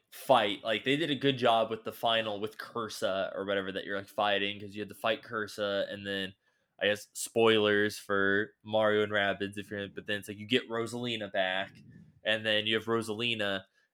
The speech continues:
and she's kinda floating in the middle, and then you're having, like, charge her up to shoot, like,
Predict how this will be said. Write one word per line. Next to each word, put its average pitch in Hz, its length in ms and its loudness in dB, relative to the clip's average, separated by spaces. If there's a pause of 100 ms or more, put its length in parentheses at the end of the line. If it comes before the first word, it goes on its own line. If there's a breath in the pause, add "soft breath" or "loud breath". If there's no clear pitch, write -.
and 107 220 -4
she's 117 180 -6
kinda 113 260 -6
floating 117 440 2
in 110 100 -4
the 107 80 -2
middle, 104 520 2 (220)
and 110 200 -2
then 104 580 0
you're 110 180 -6
having, 110 180 0
like, 101 180 -6 (460)
charge 123 480 2
her 135 460 6
up 101 320 2 (380)
to 110 300 -4
shoot, - 400 -4
like, 101 320 -4